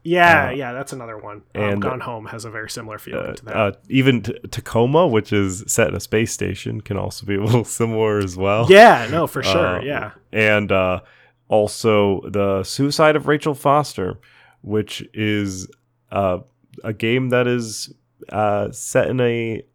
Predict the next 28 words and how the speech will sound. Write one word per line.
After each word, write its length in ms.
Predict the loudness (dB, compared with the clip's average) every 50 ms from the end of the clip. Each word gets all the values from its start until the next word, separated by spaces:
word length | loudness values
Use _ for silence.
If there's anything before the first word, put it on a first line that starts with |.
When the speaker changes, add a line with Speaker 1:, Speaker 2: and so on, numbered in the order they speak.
| -20 -12
Speaker 2:
hotel 720 | -6 -4 -4 -4 -4 -4 -2 0 2 4 4 2 2 0
in 160 | -2 -4 -4
the 100 | -4 -6
snow, 680 | -8 -8 -6 -2 0 0 2 0 0 -2 -4 -6 -8 -12 -18 _ _
kind 280 | -14 -12 -10 -8 -6
of 220 | -8 -8 -10 -12 -10
like 640 | -4 -4 -2 -2 -4 -6 _ -20 -20 -20 -20 -20 _ _ _ _ -20 -20 -20 _ -12
The 120 | -12 -10
Shining. 720 | -10 -12 -14 -14 -14 -14 -14 -14 -16 -16 -14 -12 -14 -14 -12
<laughs> 60 | -12 -10 -10 -10 -12 -14 -14 -8
Speaker 1:
Yeah, 500 | 0 2 4 4 6 6 4 4 2 0
yeah, 320 | -2 -4 -4 -4 -6 -8
yeah. 240 | -8 -8 -8 -8 -10
Uh, 480 | -10 -12 -12 -12 -12 -12 -12 -14 -12
that 160 | -12 -12 -10 -10
has 220 | -10 -12 -12 -12
a, 180 | -12 -12 -12 -14 _ _ _
that 80 | -14
has 140 | -12 -12 -12
a 20 | -12
very 220 | -12 -12 -14 -12
similar, 540 | -14 -14 -14 -14 -14 -14 -14 -14 -14 -14 -16 _ _ _ _ _ _ _ _ _ -18
similar 340 | -16 -16 -14 -14 -14 -14 -12
vibe 280 | -10 -10 -12 -12 -12
to 180 | -16 -16 -14 -14
it. 120 | -16 -16 _ _ _ _ _ _ -6
Speaker 2:
Yes. 280 | -2 -2 -2 -2 -2 -6
Speaker 1:
Um, 300 | -8 -10 -12 -14 -18